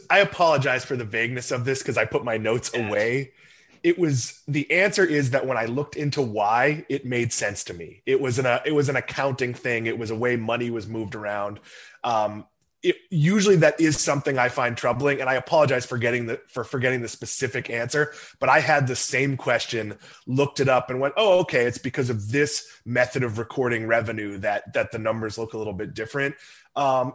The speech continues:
Speaker 1: and again, from a cash flow basis, they are, they are making money, and they have been steadily growing that. I didn't get really hung up because the actual gap numbers, which showed a slight loss,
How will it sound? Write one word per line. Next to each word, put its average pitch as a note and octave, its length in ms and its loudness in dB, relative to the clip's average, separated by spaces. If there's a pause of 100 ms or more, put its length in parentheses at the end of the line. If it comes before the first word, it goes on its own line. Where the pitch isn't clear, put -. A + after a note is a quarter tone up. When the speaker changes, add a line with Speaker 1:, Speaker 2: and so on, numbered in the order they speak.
Speaker 1:
and F#3+ 120 0
again, F3 360 2
from D#3 200 -2
a D3 40 -6
cash F3+ 360 0
flow D#3 160 -2
basis, A#2 460 -2
they B2 160 -2
are, C3 280 2 (400)
they B2+ 180 2
are C3+ 120 6
making B2 400 -2
money, B2 360 -2 (220)
and B2 220 -4
they A2+ 100 -2
have A#2+ 320 0
been A#2+ 160 -4
steadily A2+ 560 -2
growing G#2+ 400 -4
that. E3 240 0 (340)
I F#3 60 6
didn't G#3+ 180 4
get - 160 0
really D3 300 4
hung B2+ 260 -2
up B2 180 2
because B2 260 -4
the C#3+ 140 2
actual D3+ 320 0
gap A3 360 0
numbers, A#2 480 0
which B2 100 -6
showed C#3 220 -2
a A#2+ 60 -4
slight B2+ 400 -2
loss, B2 440 2